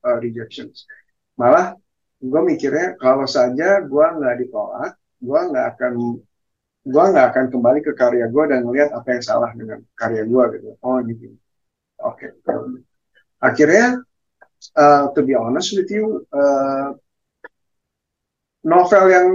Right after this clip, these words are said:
gue masukin pertama kali dan mo-, novel yang gue masukin keempat kali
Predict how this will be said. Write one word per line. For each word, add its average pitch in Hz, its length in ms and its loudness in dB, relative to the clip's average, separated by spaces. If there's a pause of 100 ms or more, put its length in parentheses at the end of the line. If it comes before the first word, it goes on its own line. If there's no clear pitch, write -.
gue 170 280 2 (600)
masukin 180 720 0
pertama 185 400 -2
kali 202 400 -2 (240)
dan 160 400 0
mo-, 160 400 -6
novel 156 400 0
yang 156 160 -4
gue 156 160 -4
masukin 160 400 -6
keempat 151 480 0
kali 170 400 4